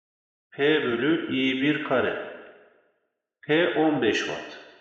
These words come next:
I bir kare yani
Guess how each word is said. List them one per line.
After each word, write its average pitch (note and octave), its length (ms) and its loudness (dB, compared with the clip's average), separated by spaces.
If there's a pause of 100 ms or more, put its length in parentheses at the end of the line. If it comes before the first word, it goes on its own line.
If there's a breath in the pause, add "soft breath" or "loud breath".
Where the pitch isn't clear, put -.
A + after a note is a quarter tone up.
(2250)
I C#3 280 0
bir D#3 200 2
kare A#2 360 0
yani C3 540 2